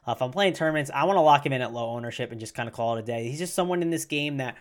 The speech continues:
we're not gonna get this, uh, news, eh, probably, uh, on the, uh, on the, on the Nuggets side of the ball till way late.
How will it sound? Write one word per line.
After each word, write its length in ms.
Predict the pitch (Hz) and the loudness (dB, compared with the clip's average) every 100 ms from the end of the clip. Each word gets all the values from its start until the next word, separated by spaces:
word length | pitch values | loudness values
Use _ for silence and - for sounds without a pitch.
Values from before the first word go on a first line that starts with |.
| - _ _ _ | -16 _ _ _
we're 120 | 139 160 | 0 2
not 100 | 175 | 2
gonna 80 | |
get 220 | 175 175 170 | 2 0 0
this, 220 | 143 151 | -2 2
uh, 220 | 139 123 | 4 4
news, 500 | 131 139 143 143 135 - - | 0 0 0 0 -4 -8 -8
eh, 140 | 135 - | -8 -2
probably, 440 | 143 131 131 127 | 2 4 4 2
uh, 240 | 123 120 123 | 4 2 0
on 260 | 123 120 | -2 -6
the, 260 | 120 117 117 | -6 -6 -6
uh, 420 | 113 113 110 110 - - | -6 -6 -6 -8 -10 -6
on 160 | 135 127 | -4 -4
the, 260 | 123 127 - _ | -4 -8 -12 _
on 100 | 135 | -4
the 80 | 127 | -2
Nuggets 300 | 127 127 127 | -2 -4 0
side 100 | 131 | 0
of 80 | 123 | 0
the 60 | |
ball 220 | 113 120 117 | 0 -2 -2
till 200 | 120 107 | -4 -4
way 240 | 120 123 | -4 -6
late. 320 | 113 110 113 | -6 -8 -10